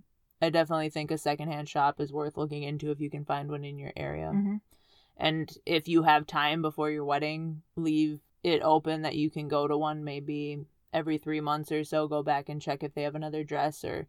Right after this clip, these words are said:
Speaker 1: the consultant can potentially look out for certain dresses for you. So that was
Speaker 2: Yeah, that's
Speaker 1: definitely
Speaker 2: cool, too.
Speaker 1: a cool store.
Speaker 2: That's kind of fun, too, because you'd think that David's Bridal would have probably a lot of selection, you know, but it was
Speaker 1: Mm-hmm.
Speaker 2: about the same, like, definitely comparable to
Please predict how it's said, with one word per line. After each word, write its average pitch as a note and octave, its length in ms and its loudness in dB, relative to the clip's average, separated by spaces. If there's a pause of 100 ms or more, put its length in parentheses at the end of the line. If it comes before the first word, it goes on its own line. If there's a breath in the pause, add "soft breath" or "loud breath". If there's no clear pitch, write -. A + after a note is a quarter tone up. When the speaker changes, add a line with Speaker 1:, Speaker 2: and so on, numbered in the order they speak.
Speaker 1:
the F3+ 160 4
consultant E3 600 4
can E3 160 0
potentially D#3 440 0
look D3 200 2
out C3+ 220 4
for D3+ 120 0
certain D3+ 320 -2
dresses D3 420 -4
for - 140 -4
you. D#3 280 4
So D3+ 480 2 (320)
that E3 140 8
was D#3+ 160 4
Speaker 2:
Yeah, C#3+ 100 4
that's E3+ 40 -2
Speaker 1:
definitely D3 240 -4
Speaker 2:
cool, D3+ 140 -2
too. D#3 260 -10 (540)
Speaker 1:
a E3+ 100 4
cool D3 240 0
store. F3 360 -6 (180)
Speaker 2:
That's G#3 160 0
kind C4 120 -4
of C4 100 -8
fun, F3 300 0
too, E3 220 -2
because E3 240 -4 (120)
you'd F#3 340 4
think G3 160 2
that F3+ 120 4
David's E3 300 0
Bridal D#3 280 4
would D3+ 100 -2
have D#3 200 0
probably C#3+ 280 -2
a D#3+ 80 0
lot D3 240 0
of D3 80 -10
selection, F3 440 -4
you F#3 60 -2
know, G3 160 -2
but E3+ 140 0
it E3+ 40 4
was F3 100 4
Speaker 1:
Mm-hmm. A3+ 60 2
Speaker 2:
about B3 220 2
the G#3+ 120 4
same, D3 300 -2
like, D#3 140 -4
definitely F3 280 0
comparable D3+ 600 -2
to - 120 -10